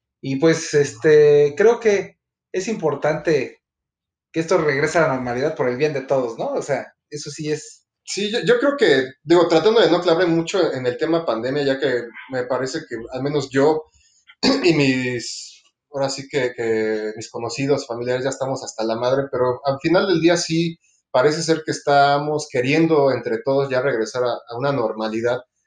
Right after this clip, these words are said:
Speaker 2: real, en el sentido de, de retomar actividades económicas, este, de estudios, académicas, físicas, etcétera, ya que, pues, al final del día,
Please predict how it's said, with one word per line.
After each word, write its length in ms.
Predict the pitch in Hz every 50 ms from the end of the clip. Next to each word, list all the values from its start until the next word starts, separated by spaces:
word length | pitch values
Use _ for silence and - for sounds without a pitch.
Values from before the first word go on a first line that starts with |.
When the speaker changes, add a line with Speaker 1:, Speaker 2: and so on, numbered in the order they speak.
| _ _ _ _ _
Speaker 2:
real, 380 | - 120 117 120 120 123 143 170
en 140 | 160 127 123
el 60 | 120
sentido 380 | - 127 113 117 135 135 139 139
de, 160 | 127 120 - -
de 160 | 123 117 123
retomar 400 | 120 120 - 123 120 123 127 135
actividades 460 | 139 135 135 131 117 117 123 127 123
económicas, 960 | 123 - - 110 113 123 131 131 131 131 131 123 123 120 120 123 120 120 - -
este, 360 | 107 - - - _ - 107 104 - - 101 104 - _ _ _ _ _ _ _ _ _
de 100 | - 113
estudios, 640 | 110 113 - - 135 139 139 135 127 123 123 123 -
académicas, 1080 | 113 107 - 117 117 120 131 131 127 120 - 120 120 120 120 117 117 117 - - - -
físicas, 500 | - 135 135 135 127 - - 120 120 -
etcétera, 460 | 131 120 - 131 - 139 135 147 143 - - _ _ _ _ _ _ -
ya 160 | - 135 135
que, 120 | 139 160
pues, 160 | 156 - - -
al 80 | 135
final 240 | 131 143 160 185 190
del 140 | 196 190 180
día, 520 | 170 180 180 180 170 160 135 117 107 -